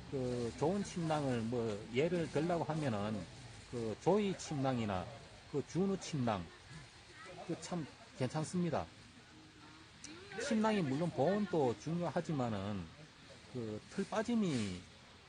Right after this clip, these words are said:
그게 중요합니다. 털 빠짐이 그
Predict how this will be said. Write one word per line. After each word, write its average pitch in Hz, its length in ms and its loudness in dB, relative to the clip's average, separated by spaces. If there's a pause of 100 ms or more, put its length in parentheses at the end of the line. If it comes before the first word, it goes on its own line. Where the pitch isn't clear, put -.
(1040)
그게 160 140 -2 (100)
중요합니다. 147 480 2 (120)
털 175 100 -2
빠짐이 190 480 0 (680)
그 123 340 0